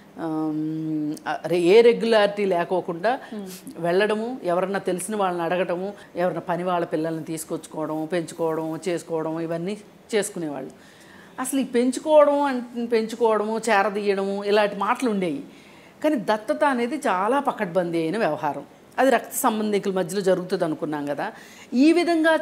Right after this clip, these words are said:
Speaker 1: చేసుకోవాలి అంటే ఏ ఒక్కళ్ళు ఏ ఒక్కళ్ళని దత్తత తీసుకోవటానికి వెళ్ళలేదు, ఇవ్వకూడదు, తీసుకోకూడదు.
Speaker 2: ఇప్పుడు ఈ రోజు.
Speaker 1: ఈ రోజు.
Speaker 2: Hmm.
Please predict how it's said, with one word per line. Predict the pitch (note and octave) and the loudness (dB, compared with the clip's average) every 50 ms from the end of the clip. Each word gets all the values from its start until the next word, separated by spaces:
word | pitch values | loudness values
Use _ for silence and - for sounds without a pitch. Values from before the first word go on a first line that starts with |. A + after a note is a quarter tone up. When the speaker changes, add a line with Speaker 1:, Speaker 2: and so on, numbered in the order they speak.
| - | 0
Speaker 1:
చేసుకోవాలి | B3 A3+ A3 - - A3 G3 G3 F#3 F3 F3+ F3+ F3+ | -2 -2 -2 -4 -2 0 2 2 2 2 0 -2 -4
అంటే | E3+ F3 E3+ A#3 A#3 B3 | -4 -6 -4 -4 -4 -4
ఏ | G#3+ E3+ D#3+ F3+ G3 A3 A#3+ C4 | -4 -6 -4 -2 0 0 0 2
ఒక్కళ్ళు | C4+ B3+ A#3 A#3+ - - F#3 F#3+ G3 A3+ | 2 2 0 0 -2 -2 -2 0 -2 -2
ఏ | A3+ F3+ D#3+ E3 F#3+ | -2 -2 -2 -2 -2
ఒక్కళ్ళని | G3 F#3 E3 - - F#3 E3 F3 G#3 G#3 | -2 -2 -4 -6 -6 -8 -8 -8 -8 -6
దత్తత | F3+ D#3 D3 - G3 F#3 - - | -6 -8 -6 -6 -10 -10 -10 -12
తీసుకోవటానికి | D#3+ D#3 - - E3 D3+ - D#3 D3+ F#3 F3+ F#3+ | -12 -12 -12 -12 -12 -10 -8 -8 -8 -8 -8 -6
వెళ్ళలేదు, | D#3 D3 D3 C#3+ C3+ C3+ - - - - - - - - - - - - - - - - - G3 | -6 -6 -6 -8 -10 -10 -14 -20 -20 -20 -20 -20 -20 -20 -20 -20 -20 -20 -20 -20 -20 -6 -2 -2
ఇవ్వకూడదు, | G3 F3+ G#3 A3+ - A3 G3 G3+ G#3+ G#3 C4+ D#4+ | 0 2 2 0 2 2 2 2 2 0 -2 -4
తీసుకోకూడదు. | - A#3+ F#3+ - - - E3 - D#3 D3+ - - - - | -4 -4 -6 -6 -8 -10 -10 -10 -10 -12 -12 -12 -8 -8
Speaker 2:
ఇప్పుడు | D4 - C#4 A3+ - | -4 -2 -2 -2 0
ఈ | A3+ C4+ C4 | 0 0 2
రోజు. | G#3 F3+ F3+ - - - - | 2 0 -2 -4 -12 -2 2
Speaker 1:
ఈ | C4 B3 A#3 | 4 4 6
రోజు. | F#3 E3+ D3+ - - | 4 2 2 -2 -6
Speaker 2:
Hmm. | G3+ F#3+ | -8 -10